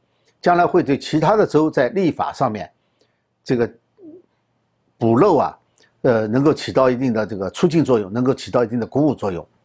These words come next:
呃，当然我们这个还要继续再观察哈。不管怎么说，这是一个，这是一个比较好的裁决，就是美国很多保守派人士也认为这个裁决是，呃，比较好的，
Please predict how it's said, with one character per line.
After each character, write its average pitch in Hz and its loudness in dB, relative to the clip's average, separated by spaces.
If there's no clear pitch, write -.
呃， 113 0
当 175 0
然 170 4
我 135 0
们 117 -6
这 143 0
个 139 2
还 120 0
要 123 0
继 143 -2
续 110 -8
再 107 -2
观 139 0
察 95 -10
哈。 92 -4
不 - -4
管 147 2
怎 127 -6
么 95 -10
说， 123 -2
这 135 -2
是 131 -4
一 117 0
个， 110 -2
这 165 2
是 151 0
一 127 2
个 123 2
比 131 -6
较 107 0
好 92 -2
的 110 -6
裁 110 -4
决， 95 -8
就 143 0
是 117 -2
美 107 -4
国 123 0
很 117 -4
多 127 0
保 143 2
守 98 0
派 117 -8
人 104 -6
士 113 -6
也 92 -4
认 113 -4
为 98 -8
这 165 0
个 139 4
裁 120 -4
决 120 -2
是， 101 -8
呃， 104 -4
比 120 -4
较 107 2
好 82 -4
的， - -6